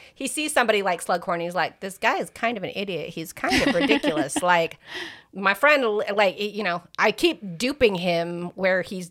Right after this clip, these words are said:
Speaker 1: tells me to make this potion and I came up with a Bezoar, like, and I still got all the points. You know, this guy must be such an idiot. And then he finds out, like, "Oh, Slughorn has this memory. Oh, Slughorn is actually really good at dueling." Like, "Oh,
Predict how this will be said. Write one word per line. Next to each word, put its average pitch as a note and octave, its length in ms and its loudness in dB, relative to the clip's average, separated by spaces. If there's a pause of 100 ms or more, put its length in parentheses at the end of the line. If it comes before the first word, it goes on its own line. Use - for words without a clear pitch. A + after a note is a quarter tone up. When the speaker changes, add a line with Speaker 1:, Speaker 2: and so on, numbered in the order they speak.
(120)
Speaker 1:
tells A#3 260 4
me G3+ 140 -2
to G3+ 60 0
make G3 220 4
this F#3+ 140 -2
potion A3+ 400 2
and D#3+ 140 0
I E3 160 0
came G3 260 -2
up G3 140 0
with F3+ 140 0
a E3+ 60 -2
Bezoar, D#3+ 680 -6 (440)
like, F3+ 320 2
and G3+ 80 2
I G3 80 4
still G#3 300 4
got F#3+ 160 6
all E3+ 160 4
the D#3+ 80 -2
points. D3+ 720 -4 (360)
You F3+ 120 -2
know, E3+ 100 0
this G3 200 -2
guy A3 180 6
must A3 160 -2
be F#3+ 100 -4
such F#3 240 -2
an F3 100 -4
idiot. F#3+ 360 0
And F3 120 -2
then F3 120 2
he F#3 100 -6
finds D#3+ 340 0
out, F3 220 4
like, C#3+ 240 -8 (180)
"Oh, G3+ 240 2
Slughorn F3 600 -6
has E3+ 240 -2
this D3+ 180 -12
memory. F#3 440 -6 (120)
Oh, G3 320 2
Slughorn F3+ 420 -6
is F3 80 -8
actually D#3+ 360 -6
really E3 380 -6
good E3 160 -6
at C#3 120 -8
dueling." D#3+ 480 -8
Like, - 220 -14
"Oh, E3 320 -2